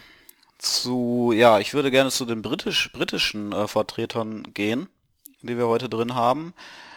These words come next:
Zum einen eine Serie, die wahrscheinlich die meisten kennen und wir auch alle, Sherlock von der B B C,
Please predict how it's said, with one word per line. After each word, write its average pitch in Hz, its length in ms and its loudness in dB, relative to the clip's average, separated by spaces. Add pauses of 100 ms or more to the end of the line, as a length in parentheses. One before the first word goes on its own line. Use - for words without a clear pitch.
(480)
Zum 117 240 -4
einen 156 440 2
eine 127 260 -2
Serie, 131 260 2
die 123 140 0
wahrscheinlich 127 600 0
die 143 100 -8
meisten 139 400 -4
kennen 143 340 -4
und 127 180 -8
wir 131 200 0
auch 123 600 0
alle, 143 400 0
Sherlock 135 720 0 (240)
von 123 200 -6
der 120 100 -4
B 117 140 -8
B 113 100 -8
C, 139 380 -6